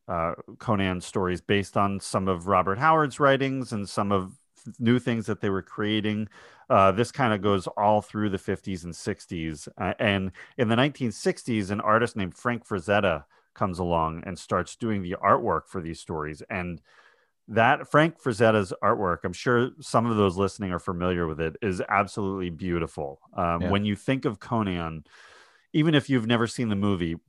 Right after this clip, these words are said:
Speaker 1: the image that probably pops in your head is one of his paintings. They're beautiful, very realistic, uh, uh, paintings of these super muscular men and scantily clad women fighting beasts and,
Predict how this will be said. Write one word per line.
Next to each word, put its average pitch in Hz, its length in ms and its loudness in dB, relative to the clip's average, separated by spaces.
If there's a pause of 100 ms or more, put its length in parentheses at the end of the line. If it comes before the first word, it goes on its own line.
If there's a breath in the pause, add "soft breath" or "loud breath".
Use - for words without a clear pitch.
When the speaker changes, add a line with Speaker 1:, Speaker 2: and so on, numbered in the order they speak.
(120)
Speaker 1:
the 117 220 0
image 131 340 0
that 117 180 4
probably 117 460 0
pops - 360 0
in 107 60 -4
your 90 140 -2
head 90 260 2
is 90 220 -4
one 92 220 2
of 90 140 -2
his 87 340 -4
paintings. 78 680 -8
They're 85 300 -2 (460 soft breath)
beautiful, 120 580 4
very 101 300 4
realistic, 98 1080 -2 (120)
uh, 82 360 0 (140)
uh, - 120 -10 (180)
paintings 98 440 -4
of 87 160 -4
these 87 180 -4
super 107 320 -2
muscular 90 840 -2 (260 soft breath)
men 92 340 -4
and 82 200 -10
scantily 92 720 -4
clad 87 360 0
women 85 500 -4
fighting 90 540 0 (480 soft breath)
beasts 104 480 -2
and, 85 400 -6